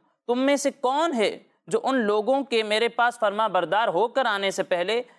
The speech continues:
بلقیس کا تخت میرے پاس لے آئے؟" پیارے بچوں، یہ سن کر ایک بہت طاقتور جن بولا کہ "حضور، میں وہ تخت آپ علیہ السلام کی خدمت میں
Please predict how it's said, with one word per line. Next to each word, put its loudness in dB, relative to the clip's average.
بلقیس -4
کا 0
تخت -4
میرے 0
پاس -2
لے -2
آئے؟" -2
پیارے 0
بچوں، -2
یہ 2
سن -2
کر 2
ایک -2
بہت -2
طاقتور -2
جن 2
بولا 0
کہ 0
"حضور، 2
میں 0
وہ 2
تخت -2
آپ -2
علیہ -2
السلام 0
کی -10
خدمت -4
میں -4